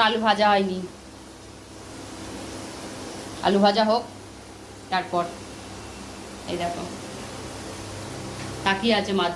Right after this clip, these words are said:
দিকে, যে মা যদি একটু দেয় ওকে, একটু যদি দয়া করে দেয়,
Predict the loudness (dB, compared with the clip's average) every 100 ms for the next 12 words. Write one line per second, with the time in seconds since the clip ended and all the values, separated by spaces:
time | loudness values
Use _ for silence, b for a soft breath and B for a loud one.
0 | 0 0 -2 -6 -12 -12 -12 -12 -12 -12
1 | -12 -10 -2 4 6 6 2 0 -2 -2
2 | 0 6 6 4 -4 -12 -6 -6 -6 -12
3 | -14 -14 -12 -14 -4 -2 0 2 2 4
4 | 6 10 10 10 6 -2 0 0